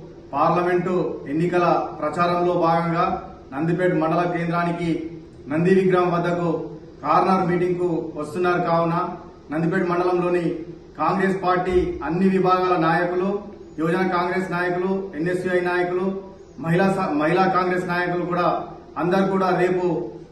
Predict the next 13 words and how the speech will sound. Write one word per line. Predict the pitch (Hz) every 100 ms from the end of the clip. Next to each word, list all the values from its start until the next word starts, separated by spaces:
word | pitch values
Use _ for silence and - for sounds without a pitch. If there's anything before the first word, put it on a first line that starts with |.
| -
ఈ | 160
యొక్క | 185 185 165
నందిపేట | 165 180 190
మండల | 185 185 185
కేంద్రంలో | 185 185 185 180 170
జరిగే | 175 180 180 - - - -
కార్నర్ | 151 175 190 190 185
మీటింగ్లో | 185 190 190 175
పాల్గొని | 175 180 180 180 196 - - - - - -
సభను | 156 190 202 185 160 - - - - - - -
విజయవంతం | 147 185 202 202 196 170
చేయవలసిందిగా | 180 180 175 180 185
కోరుచున్నాను. | 175 175 175 180 180 190